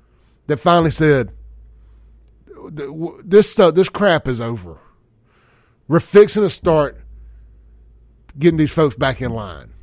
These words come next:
I think that's why you got the Capitol Police.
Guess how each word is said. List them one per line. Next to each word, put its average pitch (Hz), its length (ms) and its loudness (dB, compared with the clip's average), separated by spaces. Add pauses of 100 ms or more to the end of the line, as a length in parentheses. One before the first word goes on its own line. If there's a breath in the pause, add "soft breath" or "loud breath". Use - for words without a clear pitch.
(160)
I 113 140 -12
think 131 240 -8
that's 127 200 -4
why 139 140 0
you 131 160 -2
got 135 220 -6
the 135 60 -14
Capitol 139 360 -6
Police. 139 760 -2